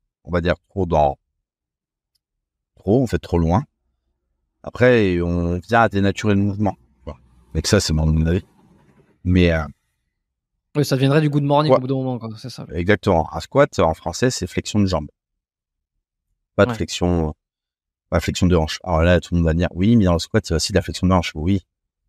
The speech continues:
Speaker 1: Je parle de dynamique, euh, majeure. C'est-à-dire que le, le squat est censé, je dis bien censé,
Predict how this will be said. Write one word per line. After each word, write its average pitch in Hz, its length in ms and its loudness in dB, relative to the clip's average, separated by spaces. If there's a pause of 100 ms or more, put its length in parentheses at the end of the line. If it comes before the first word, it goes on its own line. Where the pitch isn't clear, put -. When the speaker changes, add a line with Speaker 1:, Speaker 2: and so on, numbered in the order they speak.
Speaker 1:
Je - 100 -14
parle 90 180 2
de 82 120 -2
dynamique, 95 720 0
euh, 78 80 -4
majeure. 85 560 2 (460)
C'est-à-dire 80 240 -2
que 71 180 -4 (540)
le, 76 220 -2
le 76 160 -6
squat - 500 0 (120)
est 85 120 -2
censé, 160 580 0 (460)
je - 100 -20
dis 78 80 -8
bien 76 220 0
censé, - 480 -2